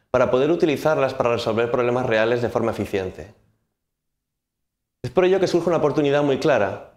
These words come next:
y es que para poder utilizar de forma eficiente ese tipo de plataformas de cómputo, así como para resolver, eh, problemas y para diseñar sistemas y arquitecturas distribuidas,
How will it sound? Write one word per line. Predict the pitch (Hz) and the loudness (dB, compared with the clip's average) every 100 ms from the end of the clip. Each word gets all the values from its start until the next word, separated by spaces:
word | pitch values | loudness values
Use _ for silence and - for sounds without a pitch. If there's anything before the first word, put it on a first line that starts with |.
| _ _ _ | _ _ _
y | - | -6
es | 127 | 0
que | 170 | 2
para | 147 127 | 4 2
poder | 123 147 | 2 2
utilizar | 175 175 143 156 170 | 0 0 0 -2 0
de | 139 | 0
forma | 143 147 | 0 -2
eficiente | 151 131 160 170 165 104 104 - | -2 -4 -2 -2 0 -2 -2 -8
ese | 120 147 | -8 -4
tipo | 160 160 | -2 0
de | 139 | 0
plataformas | 143 120 135 139 123 | 0 0 0 0 0
de | 107 | 0
cómputo, | 139 160 139 - 98 101 - _ _ _ _ | 0 0 -2 -2 -4 -6 -16 _ _ _ _
así | 117 160 | -6 0
como | 196 151 | 2 2
para | 139 123 | 2 0
resolver, | 120 120 131 156 160 | 0 0 2 0 0
eh, | 131 123 113 - - | 0 0 -2 -8 -4
problemas | 120 120 151 147 104 104 - _ _ - | 0 2 0 0 -2 -6 -14 _ _ -4
y | |
para | 127 123 | 0 2
diseñar | 123 123 123 143 151 | 0 0 0 0 -2
sistemas | 151 - 151 156 120 | -4 -2 0 0 0
y | |
arquitecturas | 113 110 101 139 | 0 0 0 0
distribuidas, | 147 143 135 147 139 131 143 | -2 -2 -2 0 0 -2 -4